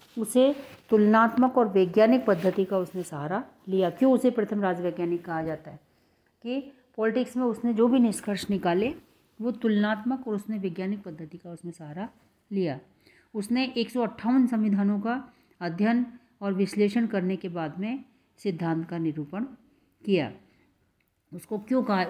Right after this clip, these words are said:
दूसरा कारण जिसे वो प्रथम राजवैज्ञानिक जिसे माना जाता है कि पाश्चात्य जगत में सर्वप्रथम राज्य के सा-, सा-, जो संपूर्ण सिद्धांतों का प्रतिपादन उसने किया।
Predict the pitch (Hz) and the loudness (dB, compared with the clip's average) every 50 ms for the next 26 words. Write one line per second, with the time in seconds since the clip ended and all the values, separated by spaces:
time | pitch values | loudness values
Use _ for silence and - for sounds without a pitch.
0 | 196 196 190 - - 196 190 180 214 254 - - 262 247 226 - - 202 190 202 | -4 -10 -14 -14 -12 -10 -6 -4 -2 -2 0 0 0 0 0 -2 -2 -2 -2 0
1 | 202 196 196 208 196 196 214 196 190 190 - 190 - 208 208 208 196 180 170 180 | 0 0 0 -2 -2 0 0 -2 -2 -2 -6 -8 -6 -6 -4 -4 -4 -2 -2 -4
2 | 175 175 185 185 180 185 180 185 180 - 185 180 170 170 170 170 170 165 156 - | -4 -4 -4 -4 -4 -6 -6 -8 -12 -10 -6 -4 -4 -2 -2 -2 -4 -6 -8 -10
3 | - 190 214 254 - _ _ _ _ _ _ _ _ _ _ _ - 269 294 302 | -10 -10 -10 -10 -12 _ _ _ _ _ _ _ _ _ _ _ 2 2 2 2
4 | 302 - - _ _ _ _ _ - 196 190 202 202 - - 262 269 262 269 294 | 0 -4 -12 _ _ _ _ _ 0 2 2 2 2 2 4 4 4 6 4 2
5 | 269 214 226 214 190 208 202 202 208 208 233 277 320 - - - - _ - - | 2 2 2 2 2 2 0 0 0 0 0 0 -2 -4 -10 -18 -20 _ -20 -20
6 | - - - - - - 233 247 262 269 254 - 226 208 - 214 190 156 131 - | -20 -20 -20 -16 -4 2 4 4 4 4 4 2 0 0 2 2 2 2 0 -2
7 | - - _ _ _ _ _ - _ _ _ - 180 190 190 202 196 202 240 233 | -6 -14 _ _ _ _ _ -20 _ _ _ -2 0 2 4 4 4 2 0 -2
8 | - - 247 262 294 302 - - _ _ _ _ _ _ - - 220 220 226 233 | -2 -2 -2 0 -2 -2 -4 -10 _ _ _ _ _ _ -4 0 4 4 4 4
9 | - - - - - - - - - - 233 - - 208 - - - - - - | 2 -2 -8 -12 -16 -20 -20 -20 -20 -20 -18 -16 -16 -14 -14 -16 -16 -14 -10 -6
10 | 226 214 208 196 - 214 240 247 233 208 202 - 220 214 220 220 - 277 302 311 | -4 -2 -2 -2 -2 -2 -2 0 -2 -2 -2 0 2 4 4 6 6 8 8 8
11 | 302 277 - 254 202 196 208 208 214 208 202 220 208 214 220 208 - 190 165 - | 8 6 4 2 0 2 2 2 2 2 2 0 0 -2 -2 -2 -2 -6 -6 -6
12 | 175 - 170 170 190 202 196 190 - 220 220 214 202 214 220 226 254 | -8 -6 -6 -4 -2 -2 -2 -4 -4 -6 -6 -6 -6 -4 -6 -6 -6